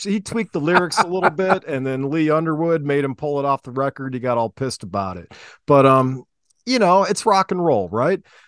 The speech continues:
Speaker 1: Rico, I'm gonna score it a zero for culture vulturism.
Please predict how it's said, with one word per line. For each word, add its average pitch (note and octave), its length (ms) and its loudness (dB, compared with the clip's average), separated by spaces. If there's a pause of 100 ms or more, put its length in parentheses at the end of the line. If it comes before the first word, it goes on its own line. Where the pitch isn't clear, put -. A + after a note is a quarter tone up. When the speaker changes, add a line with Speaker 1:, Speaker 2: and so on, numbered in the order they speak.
(680)
Speaker 1:
Rico, G#3 320 2
I'm G3+ 160 4
gonna F3 160 0
score C#3 500 0
it B2 120 -6
a A#2 100 -6
zero G2+ 460 -4
for F#2 180 -12
culture F#2 380 -8
vulturism. E2 800 -12